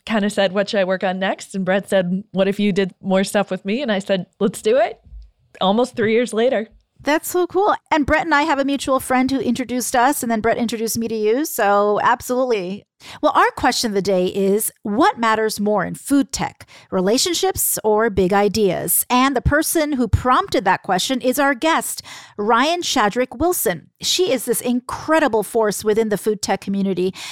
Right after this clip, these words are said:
Speaker 2: And with her background, her knowledge, and her relationships, she's really helped prominent startups and founders forge needle-moving partnerships with big companies or investors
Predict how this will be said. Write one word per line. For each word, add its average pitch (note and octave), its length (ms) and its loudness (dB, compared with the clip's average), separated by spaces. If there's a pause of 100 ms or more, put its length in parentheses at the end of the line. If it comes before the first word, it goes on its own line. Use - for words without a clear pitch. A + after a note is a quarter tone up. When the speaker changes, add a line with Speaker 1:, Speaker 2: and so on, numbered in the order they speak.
(320)
Speaker 2:
And C4+ 200 2
with G4 140 2
her E4 140 0
background, D4 840 0
her G3 140 -2
knowledge, C4 420 2
and G3+ 140 0
her G3+ 80 0
relationships, G3 760 0
she's - 380 -4
really D#4 340 0
helped - 400 -4
prominent A3+ 480 -2
startups G3 460 -2
and G#3 260 0
founders G#3 500 2 (320)
forge - 560 0
needle-moving C4 840 2
partnerships A#3+ 760 0
with F3+ 200 -2
big A#3+ 180 0
companies G3 640 -2
or B3 200 0
investors B3+ 580 0